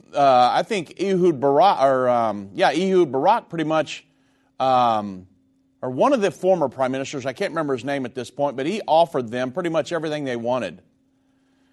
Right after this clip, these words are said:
And they said no.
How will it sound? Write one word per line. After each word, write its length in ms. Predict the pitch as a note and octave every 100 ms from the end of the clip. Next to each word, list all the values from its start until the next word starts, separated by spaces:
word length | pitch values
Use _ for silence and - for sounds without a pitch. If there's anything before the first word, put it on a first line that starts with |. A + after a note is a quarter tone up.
| _ _ -
And 960 | D3+ D3+ C#3+ C#3 C3+ B2+ A#2 G#2 F#2+ _ _ _ _ _
they 220 | A2 D#3
said 580 | D#3 - C#3+ C3 C3 A#2+
no. 420 | A2 D#3 C#3 E2+